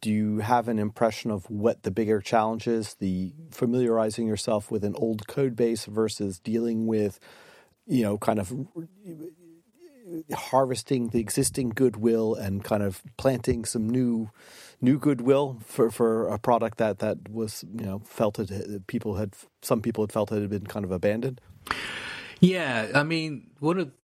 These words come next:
Speaker 2: the app, I think s-, some people felt it was abandoned was a, is a good way of describing it. The app had sort of been the last twelve months not, um, going backwards,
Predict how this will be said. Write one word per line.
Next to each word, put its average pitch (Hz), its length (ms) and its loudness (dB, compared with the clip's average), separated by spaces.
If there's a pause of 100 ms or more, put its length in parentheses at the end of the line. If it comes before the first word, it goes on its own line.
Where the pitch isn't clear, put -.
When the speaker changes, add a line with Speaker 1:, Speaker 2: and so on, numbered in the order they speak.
(220)
Speaker 2:
the 151 140 4
app, 196 200 2 (300)
I 127 100 -2
think 160 220 -2
s-, - 300 -10 (260)
some 135 200 0
people 131 260 0
felt 117 260 0
it - 60 -8
was 110 100 -4
abandoned 110 640 0 (160)
was 107 220 -2
a, 104 260 0 (120)
is 104 120 -8
a 107 100 0
good 107 200 -2
way 110 100 0
of 101 60 -4
describing 104 480 -2
it. 95 140 -8 (260)
The 117 140 -2
app 135 260 0
had 117 140 -6
sort 110 240 -2
of 107 180 -8
been 107 280 -2
the 101 80 -4
last 107 360 -4 (300)
twelve 107 260 0
months - 600 -8 (260)
not, 117 580 -4
um, 101 500 -8 (1040)
going 147 220 4
backwards, - 500 -2